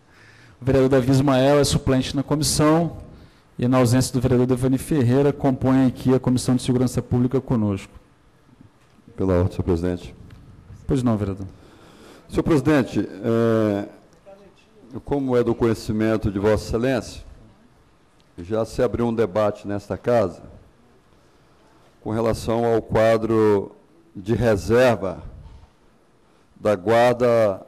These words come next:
Speaker 2: Civil Municipal de Vitória, no que diz respeito aos agentes de trânsito e agentes comunitários. E hoje o senhor pode observar que o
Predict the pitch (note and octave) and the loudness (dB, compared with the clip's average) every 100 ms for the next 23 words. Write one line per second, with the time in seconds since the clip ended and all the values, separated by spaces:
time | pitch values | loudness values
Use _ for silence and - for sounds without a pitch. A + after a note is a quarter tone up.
0 | - - A2 G#2 A#2+ A#2 - - A2+ A2 | -20 -12 -4 -2 0 0 -2 0 0 0
1 | A2 G2+ F2+ E2+ F#2+ B2+ A#2+ C3 C#3+ A#2 | -4 0 0 -2 -6 -8 -4 0 0 0
2 | - B2 - A#2+ A#2 A2+ G#2 A2 G2+ B2+ | 0 0 2 2 2 2 0 -2 -4 -4
3 | C#3 - C#3 C#3 - - - - _ _ | -6 0 0 0 -2 -8 -12 -14 _ _
4 | _ _ _ _ - B2+ B2 A#2 B2 A#2+ | _ _ _ _ -2 2 4 4 0 -2
5 | - - B2+ C3 C3 A#2 G2 F2 E2+ - | -4 -2 0 2 2 2 2 0 -4 -14
6 | - - _ _ - B2+ C#3+ C#3 D#3 D3+ | -16 -20 _ _ 0 4 4 4 4 4
7 | C3+ G#2+ - A2+ - A#2+ A2 A2+ B2 G#2+ | 4 2 0 -2 2 2 2 0 2 2
8 | A2 B2 - C3+ B2 G2 | 4 2 2 2 4 2